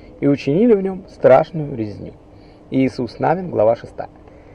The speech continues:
Селиться вместе с нездоровой водой у евреев намерения не было. Почему упали стены Иерихона? Этот вопрос волновал многих археологов. Профессор Джон Гарстон перекопал древний Иерихон ещё в тридцатых годах прошлого века.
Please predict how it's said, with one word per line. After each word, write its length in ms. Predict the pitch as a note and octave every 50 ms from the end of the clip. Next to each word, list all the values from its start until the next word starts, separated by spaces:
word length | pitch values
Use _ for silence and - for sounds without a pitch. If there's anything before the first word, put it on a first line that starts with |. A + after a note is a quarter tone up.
| - - - - - - - - - - - - - -
Селиться 360 | - B3 C#4 E4 - - A3+ F#3+
вместе 380 | F3 F#3+ F#3+ F#3+ E3 - D3+
с 100 | B2+ -
нездоровой 480 | D3 C#3 B2 B2+ D3 D3 C#3+ C3+ C3+ B2+
водой 360 | B2 C3+ B2+ C3 C3 B2 - -
у 80 | C3+
евреев 420 | B2+ B2 A#2 A#2 B2 B2 A#2+ G#2+ G2+
намерения 560 | A#2 A#2+ A#2+ A#2+ A2 G#2+ G#2+ G#2+ G#2 G2+ G2
не 260 | G2+ A2 C#3+ G3 A3+
было. 280 | A#3+ B3 A#3 A3 A3 A#3 -
Почему 320 | - - - B3 C#4+ C#4+ C4
упали 260 | B3 - A#3 A3+ A#3+
стены 460 | A3+ - - - B3 A#3 B3 A#3+ A#3+
Иерихона? 500 | A#3+ A#3+ B3 - - - D4 B3+ G3 - - - - - -
Этот 260 | F#3+ G3+ G3 D3 C#3
вопрос 460 | A#2+ A#2 - E3+ G#3+ B3 C#4 - - - -
волновал 380 | - A#2 A2+ B2 C#3+ D#3+ F3 F#3+
многих 540 | F3+ D#3 C#3 C3+ B2+ A2 G#2 F#2+ F#2 - -
археологов. 540 | - - - - - - A2+ - - - - - - - - - - - - - - - - -
Профессор 440 | - B2+ A2+ A#2+ C3 A#2 - B2 G#2+
Джон 300 | G#2+ A2+ A#2+ A#2 A2+ A2
Гарстон 500 | A2 D3 E3 A3+ A#3+ - - - - - - - - -
перекопал 480 | A#2+ A#2+ A2+ C3+ - - D3 D3+ D3
древний 340 | B2+ A#2+ B2+ B2 A#2 A#2+ A#2
Иерихон 380 | A#2 A2+ A#2 - - F3 F#3 D#3+
ещё 240 | A2+ - - C#3+
в 80 | C#3 -
тридцатых 440 | - - - - C3 B2+ B2 B2+ G#2+
годах 300 | A2 A#2 A#2 C3 B2+ -
прошлого 460 | - - G#2 - - - A#2 A#2 A2
века. 260 | - - - - -